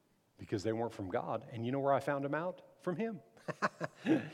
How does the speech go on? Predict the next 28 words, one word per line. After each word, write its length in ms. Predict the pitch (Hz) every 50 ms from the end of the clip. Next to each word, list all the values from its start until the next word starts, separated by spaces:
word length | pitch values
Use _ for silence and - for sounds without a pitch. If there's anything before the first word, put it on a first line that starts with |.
| - 208 - - - - - - - -
But, 300 | 165 180 175 180 180 156
but 240 | 175 180 170 - - 156
you 120 | 143 180 190
won't 160 | 190 185 -
find 240 | - 196 202 202 190
that 120 | 190 185
out 180 | 220 247 254 220
if 100 | - -
you 80 | 190
don't 200 | 180 185 180 160
develop 340 | 151 147 170 170 170 165 165
a 40 | 160
relationship 640 | 156 160 175 190 226 - - 151 - - 147 -
with 80 | 147 147
Him. 100 | 139 139
But 140 | 143 143 165
as 180 | 165 143 123
your 100 | 127 131
relationship 560 | 127 139 143 165 170 - 196 175 - 165 135
with 80 | 151 147
Him 160 | 165 160 156
is 100 | 131 104
developing 640 | - 123 104 113 180 220 247 247 226 - 170 156 156
and 100 | 147 117
He 100 | 151 139
shows 360 | - - 196 220 262 240 185
you 80 | 165 151
things, 240 | 135 180 208 196